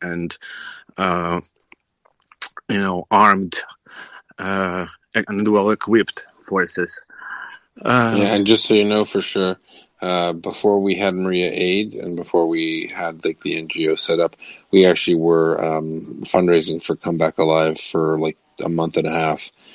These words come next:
Speaker 2: and we raised millions for them just through the room. Um, and then, uh, we,
Speaker 1: Uh,
Speaker 2: we,
Speaker 1: that,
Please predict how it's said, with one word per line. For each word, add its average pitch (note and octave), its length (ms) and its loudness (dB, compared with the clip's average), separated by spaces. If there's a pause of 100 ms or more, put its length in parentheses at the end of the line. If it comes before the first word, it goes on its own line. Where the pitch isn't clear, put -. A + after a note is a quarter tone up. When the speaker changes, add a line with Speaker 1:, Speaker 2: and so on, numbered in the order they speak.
(220)
Speaker 2:
and E2+ 140 2
we F2 80 6
raised E2+ 360 6 (100)
millions F2 320 0
for E2 160 -2
them - 380 -6 (180)
just - 260 0
through F2 160 0
the D#2+ 120 -2
room. E2 340 -2 (520)
Um, D#2+ 640 -6
and E2 140 -2
then, D#2+ 300 0
uh, D#2+ 320 -2
we, D#2 340 -4
Speaker 1:
Uh, - 200 4
Speaker 2:
we, D#2+ 200 0
Speaker 1:
that, - 140 4